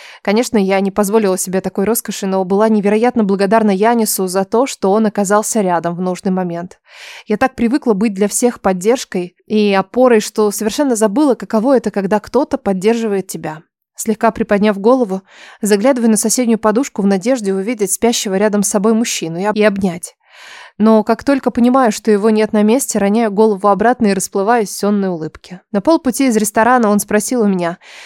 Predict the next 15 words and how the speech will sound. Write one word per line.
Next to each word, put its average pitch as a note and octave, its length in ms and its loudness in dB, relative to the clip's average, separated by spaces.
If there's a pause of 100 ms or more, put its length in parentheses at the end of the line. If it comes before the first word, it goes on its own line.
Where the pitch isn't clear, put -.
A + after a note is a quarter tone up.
(320)
где G#3+ 240 2
бы C#4+ 140 0
мне A#3+ 220 4
хотелось A3+ 480 2
оказаться, A#3+ 560 2
и A3+ 80 4
я G#3+ 100 2
сказала, A#3+ 420 2
что - 160 -8
с - 100 -4
удовольствием A#3+ 520 2
прогулялась A3 520 0
бы A3 100 -4
по G#3 160 -2
лесу. E3 420 -8